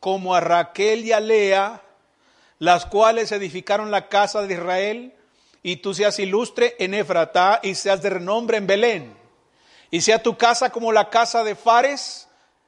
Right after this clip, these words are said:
el que Tamar dio a luz a Judá, por la descendencia que de esa joven te dé Jehová.'" Mis hermanos, Ruth recibe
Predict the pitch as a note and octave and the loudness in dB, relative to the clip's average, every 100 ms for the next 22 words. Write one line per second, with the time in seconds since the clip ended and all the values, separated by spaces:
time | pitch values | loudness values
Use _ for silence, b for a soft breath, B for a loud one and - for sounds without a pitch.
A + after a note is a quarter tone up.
0 | _ - G#3+ - A3 G#3+ G#3 A3+ F3+ A3+ | _ -2 -2 -2 -2 0 0 -4 -2 -2
1 | A3+ A3 A#3 - - G3 G3 G3 F#3 B3+ | -2 -2 -8 -8 -2 -2 -2 -4 2 4
2 | D4 C4 A3+ _ _ _ _ _ G#3 A3 | 2 -4 -16 _ _ _ _ _ -2 0
3 | G#3+ G3+ G3 G3+ F#3+ F3 D#3 B3 C#4 C4 | 2 0 -2 -8 -10 -8 -2 -2 -2 -10
4 | - C4 C4+ C4 G#3+ F#3+ G3+ G3 F#3 - | -6 -2 -2 -2 -6 -4 -6 -2 -4 0
5 | G3+ B3 B3+ B3 B3 B3+ B3+ - G3 E3+ | 4 6 6 4 0 -6 -14 -10 -8 -6
6 | F#3+ G#3 G#3 G#3 A#3 _ _ _ _ F#3+ | -6 -4 -6 -8 -16 _ _ _ _ -4
7 | F#3+ E3+ D3+ G#2 G2 b b b b b | -4 0 -2 -4 -14 b b b b b
8 | b b b b b b b b b b | b b b b b b b b b b
9 | - E3 E3+ E3 G3 G#3 F#3+ D#3 F#3+ A3+ | -12 -6 -4 -2 -2 -2 -4 -2 0 0
10 | G#3 G3+ - F#3 C#3+ F3 | -2 -6 -6 -8 -8 -12